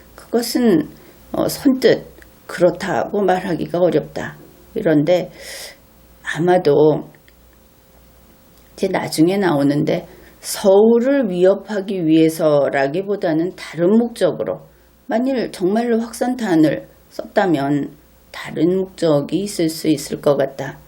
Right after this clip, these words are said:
이제 이렇게 이야기를 합니다. 그러면은 북한의 이 초대형 방사포에 핵무기를 장착하는 것이 가능한가? 이제 우리가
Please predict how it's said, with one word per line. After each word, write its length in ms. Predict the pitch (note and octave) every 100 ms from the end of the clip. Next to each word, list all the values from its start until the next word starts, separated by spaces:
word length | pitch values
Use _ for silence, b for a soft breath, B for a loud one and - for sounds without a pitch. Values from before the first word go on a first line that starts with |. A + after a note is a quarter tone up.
| _ _ _ _
이제 120 | - E3
이렇게 560 | - D3+ D3+ - F#3+ F3
이야기를 540 | D#3+ D3+ C3+ - C#3
합니다. 460 | F3 F#3+ E3+ - - - - - _ - _ _ B B B B B B B - -
그러면은 680 | G#3+ A3+ A#3+ C4+ C#4+ G#3 - -
북한의 500 | - A3 G3 A3 A#3
이 460 | F#3+ F3 D#3 D#3 -
초대형 600 | - D4+ - B3+ B3+ A3+
방사포에 1040 | A3 - B2 E3 - F#3+ E3+ D3 C#3 A3 B B B _
핵무기를 920 | - C#4+ C#4+ C#4+ C#4+ B3 A3 F3+ G2 -
장착하는 680 | - E3 - D#3 F#3 D#3 D3
것이 280 | - -
가능한가? 840 | - - E3+ F3 G3 G#3 D#3 - - - - - _ _ -
이제 140 | A3
우리가 480 | F3 D#3+ D#3 F#3